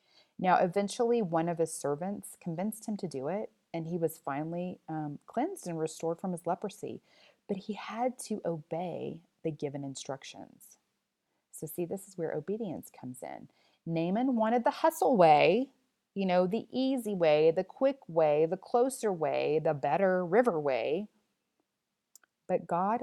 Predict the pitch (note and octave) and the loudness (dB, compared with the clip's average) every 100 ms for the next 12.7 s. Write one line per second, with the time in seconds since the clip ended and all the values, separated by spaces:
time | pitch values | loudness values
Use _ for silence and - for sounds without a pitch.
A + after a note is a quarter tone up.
0 | B3+ D#3+ D3+ D3+ E3 - E3+ D#3 - D#3 | -4 -4 -2 -2 -6 -4 -6 -6 -4 -4
1 | D3+ - F3+ G#3+ D3+ B2 - - - - | -4 -6 -6 -4 -4 -8 -12 -14 -14 -16
2 | _ _ _ _ _ _ _ - - C#3+ | _ _ _ _ _ _ _ -12 -10 -10
3 | - C#3+ C#3 C#3 C3 C#3 - C3+ D3 _ | -8 -8 -10 -12 -12 -14 -16 -20 -20 _
4 | _ _ _ _ _ _ _ _ _ _ | _ _ _ _ _ _ _ _ _ _
5 | _ _ _ F3 F3 F#3+ A#3 D#4 - F#3+ | _ _ _ -4 0 0 0 -4 -4 -4
6 | F#3 - E3 E3 - D#3 D3 - - D#3 | -6 -4 -4 -4 -6 -8 -8 -8 -8 -8
7 | - G3 A#3+ - C#2+ - _ _ _ _ | -8 -10 -8 -10 -14 -20 _ _ _ _
8 | _ - F#3 F#3 G#3 B3+ C#4 - A3 F#3 | _ -4 0 0 0 -2 -6 -6 -2 -2
9 | F3 E3 D3+ E3 D#3 D#3 D3 C#3+ - _ | -2 -4 -4 -4 -2 0 0 -2 -6 _
10 | _ - - F#3 E3+ D#3+ E3+ E3+ E3 C#3 | _ -12 -6 -4 -2 -2 -2 0 0 0
11 | C3+ D3 - - - - D3+ G3 F#3+ D3+ | -2 -2 -4 -10 -4 0 4 4 6 6
12 | D#3+ E3 D3+ C3+ C3+ D#3+ | 6 4 2 -4 -4 -4